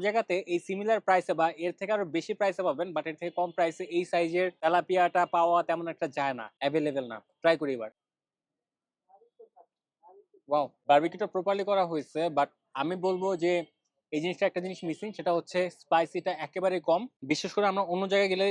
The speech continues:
যেটা পাই, স্পাইসেস গুলো অনেক হেভি করে থাকে, স্ট্রংলি ফ্লেভার আসে, এটা এটা থেকে পাচ্ছি না। But আমি যদি বলি as a barbecue এটা ফ্লেভার কেমন, আমার কাছে এটা ভালো লাগছে। বারবিকিউ সস অতিরিক্ত পরিমাণে যে দেয়, এই বিষয়টা একদমই নাই,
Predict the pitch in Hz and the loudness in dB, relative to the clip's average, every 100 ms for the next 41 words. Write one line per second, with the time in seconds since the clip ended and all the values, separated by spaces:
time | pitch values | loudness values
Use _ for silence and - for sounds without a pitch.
0 | 170 170 185 - 151 226 - - 160 156 | 0 -2 4 4 4 0 -12 0 2 2
1 | 180 170 190 156 165 190 - _ _ 156 | 0 0 0 2 2 0 -2 _ _ -2
2 | 170 175 170 165 175 180 - - 170 175 | 0 0 -2 -2 -2 -4 -8 2 4 4
3 | 185 180 170 160 160 143 147 220 - 180 | 0 0 2 4 2 2 0 -2 -4 -2
4 | 208 196 208 208 170 160 165 147 208 160 | 0 0 -2 2 2 2 -4 -4 -4 -4
5 | 131 143 - 147 175 202 190 208 151 160 | -4 -4 -6 -6 -4 -4 -4 -4 -2 -4
6 | 190 156 165 185 202 196 196 - 175 175 | -2 -2 0 -2 -4 -4 -4 -4 0 0
7 | - 170 160 120 - 160 165 - 175 151 | 2 2 2 -4 -6 -4 -4 -4 -6 -4
8 | 151 156 - 185 214 147 143 160 - 165 | -2 -2 -2 -6 0 0 0 -4 -4 -6
9 | - 165 185 180 185 160 185 185 180 175 | -6 -6 -4 -4 -6 -4 -2 -2 -2 -4
10 | 147 151 147 170 _ 151 160 165 165 156 | 2 2 2 0 _ -6 -4 -2 0 0
11 | 156 160 147 156 | 0 -4 -2 -4